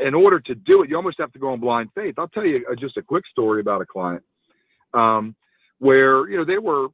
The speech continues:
they were doing about eight million dollars a year and on their way out of business. And when I, when I went in there,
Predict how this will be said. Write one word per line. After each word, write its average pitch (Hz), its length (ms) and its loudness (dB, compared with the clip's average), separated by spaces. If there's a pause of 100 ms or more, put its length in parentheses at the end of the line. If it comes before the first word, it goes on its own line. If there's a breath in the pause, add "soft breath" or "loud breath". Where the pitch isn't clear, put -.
they 156 120 -6
were 208 140 -6
doing 139 240 -6
about 123 240 0
eight 156 160 -4
million 135 260 -6
dollars 120 440 -2
a 95 40 -10
year 120 440 -2 (400)
and 127 160 -2
on 170 240 0
their 143 160 0
way 120 200 0
out 165 200 -2
of 90 60 -14
business. - 320 -18 (880)
And 120 320 -4
when 123 140 -2
I, 156 180 2
when 131 200 -2
I 131 100 0
went 127 200 -2
in 220 180 -6
there, 110 340 -6